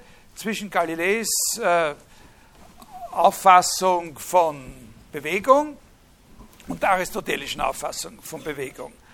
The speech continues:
Und das steht wirklich radikal gegeneinander. Und das Faszinierende an wissenschaftsgeschichtlicher und philosophiegeschichtlicher Forschung besteht ja dann oft darin, dass man sagt, „Na ja, d-, d-, das kann ja nicht vom Himmel gefallen sein.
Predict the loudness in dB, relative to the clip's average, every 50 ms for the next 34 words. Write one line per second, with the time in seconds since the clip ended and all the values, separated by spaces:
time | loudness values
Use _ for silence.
0 | -20 -20 -18 -14 -8 -6 -6 -4 -2 -2 -2 -4 -4 -8 -10 -8 -6 -6 -6 -8
1 | -10 -4 2 4 4 4 2 -2 -6 2 6 6 8 8 6 4 0 -4 -8 -8
2 | -4 -4 -2 0 2 2 2 0 -2 -8 -12 -14 -14 -16 -20 -20 -20 -20 -20 -20
3 | -20 -20 -20 -20 -20 -20 -20 -20 -20 -20 -20 -20 -6 -2 -2 -2 0 0 -2 -2
4 | -2 -2 0 2 2 2 0 -2 -4 0 0 0 2 0 0 2 0 0 0 -2
5 | -4 -6 -6 -6 -4 -2 -2 -2 -2 -4 -8 -6 -6 -4 -4 -4 -6 -8 -8 -6
6 | -4 -4 -4 -4 -6 -8 -8 -6 -6 -8 -8 -6 -6 -8 -6 -6 -8 -8 -8 -8
7 | -10 -10 -10 -8 -8 -8 -6 -6 -6 -4 -4 -4 -4 -4 -4 -4 -6 -12 -18 -20
8 | -20 -18 -12 -8 -8 -6 -2 -2 -2 -2 -2 0 0 0 0 0 -2 -4 -4 -4
9 | -2 0 2 2 2 -2 -4 -6 -8 -8 -8 -6 -4 -2 -4 -4 -4 -4 -2 2
10 | 2 2 2 0 -4 -14 -20 -20 -20 -20 -20 -20 -20 -20 -20 -20 -20 -16 -14 -14
11 | -14 -12 -12 -12 -12 -12 -12 -14 -14 -16 -20 -20 -20 -8 -6 -6 -2 4 6 6
12 | 6 6 2 -2 -4 -6 -6 -6 -6 -6 -4 -2 -4 -4 -4 -6 -2 0 2 2
13 | 2 2 0 -2 -2 0 0 0 0 -2 -4 -6